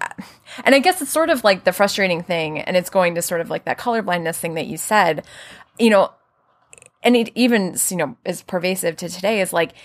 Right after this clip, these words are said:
if you just describe someone, the, like,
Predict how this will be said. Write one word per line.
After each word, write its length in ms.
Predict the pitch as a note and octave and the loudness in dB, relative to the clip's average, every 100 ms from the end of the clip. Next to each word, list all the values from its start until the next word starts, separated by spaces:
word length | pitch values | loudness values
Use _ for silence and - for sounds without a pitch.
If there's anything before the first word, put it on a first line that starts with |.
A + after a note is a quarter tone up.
| - _ _ - | -20 _ _ 0
if 180 | A#3 A#3 | 2 2
you 120 | B3 | 0
just 280 | B3+ C4+ - | 0 -2 -4
describe 440 | G3+ - D#3+ F3+ | -4 2 2 2
someone, 600 | - A3+ A3+ A#3+ B3 C4+ - _ _ - | -2 -4 -2 -2 -4 -6 -14 _ _ -4
the, 140 | G#3 | 0
like, 340 | F#3+ F3 - | 2 0 -2